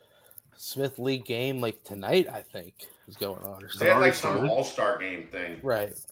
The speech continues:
Speaker 1: So, who knows?
Speaker 3: All right. Uh, any new Flory update? Mention of him in the twenty twenty-four recruiting thread visiting this month. If true, would seem to indicate they feel he is speeding up his timeline,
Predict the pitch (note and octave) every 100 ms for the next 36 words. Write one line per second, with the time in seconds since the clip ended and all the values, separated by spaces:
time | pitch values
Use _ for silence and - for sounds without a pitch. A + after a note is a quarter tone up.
0 | - - _ - _ _ - _ - A2
1 | G2+ G2+ _ _ A#2 G#2+ A#2 G2 _ _
2 | _ _ _ _ _ - G#2 C3 D3 -
3 | _ _ _ - - - - - _ -
4 | _ D3+ D3+ D#3 E3 A3+ F#3+ F#3+ F#3 -
5 | F3+ F#3 E3 D3 - - C3 A#2 - B2+
6 | C#3+ - D#3+ - D#3+ D#3 C#3+ C#3 B2 D3+
7 | C#3+ - C#3 - C#3+ B2 - D3+ C#3+ C#3
8 | D3 C#3 B2 C3 C3 B2+ B2 B2 B2+ C3+
9 | C#3 C3+ C3 B2+ - D#3+ D#3+ C#3 - C3
10 | A#2 C3 C3+ C#3+ C3 A#2+ A#2+ C#3 B2+ B2
11 | A2 A2 - D3+ D3+ D3 B2+ A#2+ - G#2+
12 | - D3 C3+ A2+ G2+ F#2